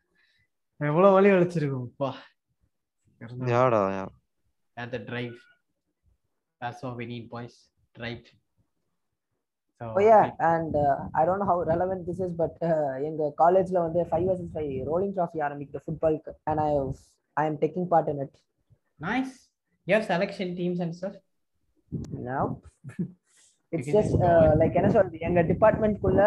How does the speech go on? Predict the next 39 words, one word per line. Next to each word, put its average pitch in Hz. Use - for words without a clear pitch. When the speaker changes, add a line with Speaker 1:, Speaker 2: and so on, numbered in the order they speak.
Speaker 3:
சீனியர்ஸ் 208
ஒவ்வொரு 175
இயருக்கு 226
வந்து 185
டீம்ஸ் 214
மாதிரி 196
வச்சு 165
லீக் 196
மாதிரி 190
நடத்த 165
போறாங்க. 131
Speaker 1:
Oh, 135
okay. 120
Nice. 139
Speaker 3:
So 190
each 226
team 240
will 226
play 202
about 190
seven 180
matches 185
and 180
the 160
top 180
four 190
is 165
going 165
to, 185
like, 165
semifinals 165
and 151
finals 135
அந்த 131
மாதிரி. 127
Speaker 1:
All 139
the 143
best, 131
mate. 117